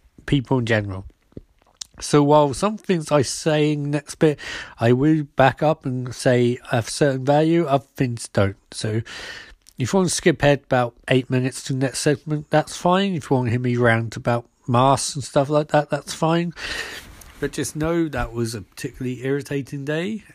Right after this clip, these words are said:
and recording this days later, I'm much better, so there you go. And I'm sure some people like me being angry. I'm not a huge fan of it, but, you know, what can you do? You can say it's in character, but it's really not. Anyway,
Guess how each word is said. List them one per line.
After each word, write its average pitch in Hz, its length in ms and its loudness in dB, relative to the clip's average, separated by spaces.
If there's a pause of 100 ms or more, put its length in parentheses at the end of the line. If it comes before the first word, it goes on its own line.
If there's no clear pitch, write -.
and 113 560 -6 (340)
recording 135 580 0
this 123 180 -6
days 123 340 -4
later, 135 340 -4
I'm 143 200 -8
much 165 220 -10
better, 95 280 -8
so 98 220 -12 (340)
there 101 120 -10
you 98 60 -6
go. 95 120 -8 (720)
And 120 160 -4
I'm 131 80 0
sure 135 240 0
some 123 180 -4
people 113 260 -4
like 107 280 -4
me 98 160 -8
being 95 180 -10
angry. 95 440 -10 (100)
I'm 202 180 -6
not 277 140 -6
a 151 40 -6
huge 117 160 -6
fan 95 260 -10
of 98 100 -10
it, 110 200 -10
but, 107 140 -10
you 107 140 -10
know, 107 240 -4 (640)
what 117 160 -6
can 107 180 -8
you 98 60 -10
do? 92 200 -10 (720)
You 160 100 -4
can 156 140 -2
say 156 160 0
it's 113 140 -6
in 98 80 -6
character, 92 380 -8 (100)
but - 80 -20
it's - 200 -20
really 95 140 -12
not. 95 200 -16 (520)
Anyway, 226 240 -4